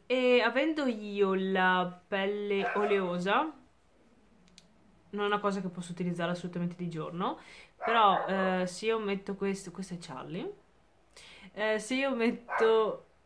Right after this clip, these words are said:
questo, eh, prima di andare a letto, la mattina mi sveglio con una pelle stupenda ed è, è completamente assorbito.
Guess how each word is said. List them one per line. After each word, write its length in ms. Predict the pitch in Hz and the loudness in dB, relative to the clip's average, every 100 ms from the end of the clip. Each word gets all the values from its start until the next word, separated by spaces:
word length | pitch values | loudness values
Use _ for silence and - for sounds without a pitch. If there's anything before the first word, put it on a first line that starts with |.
| - | -12
questo, 880 | - 220 208 202 - - 190 180 - | 0 4 4 0 -12 -6 -4 -2 -2
eh, 340 | 185 180 175 | -2 -2 -2
prima 240 | 175 233 220 | 0 0 2
di 120 | 196 | 0
andare 340 | 190 190 185 | 0 0 0
a 20 | 180 | 0
letto, 840 | 156 92 - - 247 294 320 - | -2 -4 -12 -2 2 4 4 0
la 340 | 208 214 214 220 | -6 -2 0 0
mattina 600 | 220 196 - 214 220 262 | -2 -8 -14 -8 -6 -4
mi 100 | 247 | -2
sveglio 300 | 196 185 220 | -2 -2 -4
con 140 | 226 | -4
una 120 | 214 | -6
pelle 380 | 196 170 165 190 | -6 -6 -6 -6
stupenda 880 | 190 _ 180 180 170 151 156 156 170 175 _ _ _ - | -10 _ -16 -14 -16 -14 -14 -10 -10 -12 _ _ _ -4
ed 200 | 208 208 | -2 0
è, 380 | 208 202 - | 2 2 0
è 160 | - 196 _ - - _ - | -6 -14 _ -20 -20 _ -8
completamente 760 | 208 196 196 208 202 202 226 - | -2 -2 0 0 0 -2 -4 -4
assorbito. 920 | 185 - 190 165 160 - 175 175 | -10 -6 -6 -6 -12 -12 -14 -14